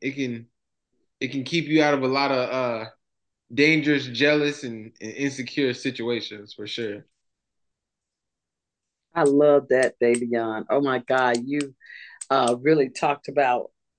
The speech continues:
Speaker 2: uh, some stuff, talking about that jealousy and, um,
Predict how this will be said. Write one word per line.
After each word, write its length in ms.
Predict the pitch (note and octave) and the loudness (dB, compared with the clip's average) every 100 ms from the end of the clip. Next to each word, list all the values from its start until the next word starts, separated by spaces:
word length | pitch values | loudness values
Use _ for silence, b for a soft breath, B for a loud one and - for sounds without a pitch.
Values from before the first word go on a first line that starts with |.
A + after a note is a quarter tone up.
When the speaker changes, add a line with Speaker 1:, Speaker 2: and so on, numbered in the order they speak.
| _ | _
Speaker 2:
uh, 280 | - - C#3 | -14 -14 -16
some 280 | - - B2+ | -14 -8 -8
stuff, 560 | - - C#3+ C3 A2 - - | -10 -6 -2 0 -2 -6 -10
talking 440 | C#3+ C#3 D3 B2+ | -8 -2 -2 0
about 400 | B2 C3 B2 A#2+ _ | 0 0 0 -4 _
that 280 | C3+ F#2 B2 | -2 -2 -4
jealousy 1160 | A#2+ B2 B2+ C3+ B2+ B2 A#2 - A2+ A2 G2+ G2 _ B B B B - | -4 2 4 4 2 -2 -4 -8 -6 -6 -8 -12 _ B B B B -6
and, 440 | C3+ C3+ C3 B2 - | -2 0 0 -2 -4
um, 580 | C3+ B2+ A#2 A2 G#2+ | -4 -2 -4 -6 -8